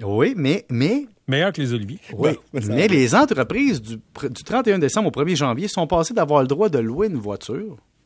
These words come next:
Speaker 1: et de l'amort-, et de la déduire pour neuf cents piastres par mois. Puis au trente et un décembre, c'était huit cents piastres par mois. Et alors là, les entreprises peuvent faire quoi, tu penses, dans la gamique automobile ?
Speaker 3: Hmm.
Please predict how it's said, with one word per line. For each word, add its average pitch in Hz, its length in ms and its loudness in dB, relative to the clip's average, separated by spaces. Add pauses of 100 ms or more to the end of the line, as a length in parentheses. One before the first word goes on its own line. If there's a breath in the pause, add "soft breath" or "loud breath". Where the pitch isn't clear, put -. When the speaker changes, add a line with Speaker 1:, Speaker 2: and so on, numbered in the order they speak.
(160)
Speaker 1:
et 123 100 -6
de 120 100 -2
l'amort-, 120 460 2
et 117 100 -6
de 113 100 -4
la 113 100 0
déduire 117 460 -4
pour 131 260 0
neuf 220 240 2
cents 131 240 0
piastres 131 320 -4
par 92 180 -2
mois. 113 320 -8 (320)
Puis - 120 -8
au 110 80 -4
trente 170 180 -2
et 175 60 2
un 165 40 0
décembre, 160 380 -2
c'était 113 160 -2
huit 139 140 -4
cents 95 240 -4
piastres - 260 -16
par - 160 -12
mois. - 180 -20 (540 loud breath)
Et 113 40 0
alors 135 280 6
là, 302 240 6
les 127 140 0
entreprises 135 540 -2
peuvent 156 240 4
faire 107 260 -4
quoi, 196 160 -2
tu - 100 -16
penses, 120 340 -6
dans 98 140 -6
la 98 140 -4
gamique 113 320 -2
automobile ? 113 600 -6
Speaker 3:
Hmm. 113 120 -4